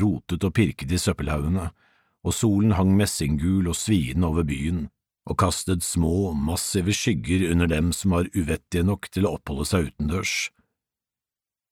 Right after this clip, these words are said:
Det var tydelig at det var siesta-tid i Villa Cuna,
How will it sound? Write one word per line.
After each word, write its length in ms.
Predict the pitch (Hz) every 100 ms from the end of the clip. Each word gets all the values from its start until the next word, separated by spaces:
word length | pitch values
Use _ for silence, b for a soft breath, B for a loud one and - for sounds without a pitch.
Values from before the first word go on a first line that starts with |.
| -
Det 80 |
var 140 | 78 90
tydelig 340 | 113 67 78
at 120 | 98 101
det 40 |
var 180 | 92 85
siesta-tid 840 | - 87 - - 104 120 113 - 101 - _ -
i 80 | 87
Villa 300 | 78 73 78
Cuna, 380 | 73 82 69 80